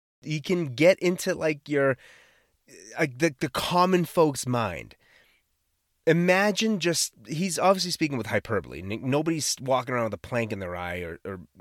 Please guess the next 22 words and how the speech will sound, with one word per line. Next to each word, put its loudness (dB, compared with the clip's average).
maybe -4
sawdust, -8
but 0
not 4
a -2
plank, -6
okay? 0
But 2
how 6
do 2
you -2
not 2
notice? 2
He's -6
like, 0
"How 0
do 0
you -4
not -2
notice -2
this -10
plank -4